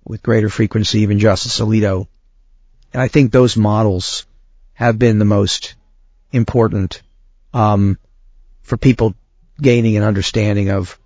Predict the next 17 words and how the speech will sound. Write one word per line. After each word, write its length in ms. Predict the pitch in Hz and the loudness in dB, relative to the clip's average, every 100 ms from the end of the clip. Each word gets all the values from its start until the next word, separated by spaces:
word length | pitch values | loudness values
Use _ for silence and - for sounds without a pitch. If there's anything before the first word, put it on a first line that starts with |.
| _ | _
why 220 | 120 117 | -2 0
the 80 | 107 | 0
court 260 | - 123 - | 0 -2 0
needs 260 | 110 98 | -2 -2
to 80 | - | -2
be 180 | 107 110 | 0 2
what 200 | 101 104 | 2 0
it 80 | 101 | 0
is, 380 | 101 95 - - _ _ _ _ _ _ _ _ _ _ - | -2 -2 -8 -10 _ _ _ _ _ _ _ _ _ _ -6
what, 200 | 120 - | -4 -4
what, 220 | 131 113 | -4 -4
what, 240 | 156 117 - | -2 -4 0
what 140 | 127 | 0
it 60 | 110 | 0
is 120 | 104 | -2
slowly 540 | - - - 120 107 98 | -4 -6 -2 0 0 -2
becoming, 560 | 101 113 104 87 98 | -2 0 0 0 -4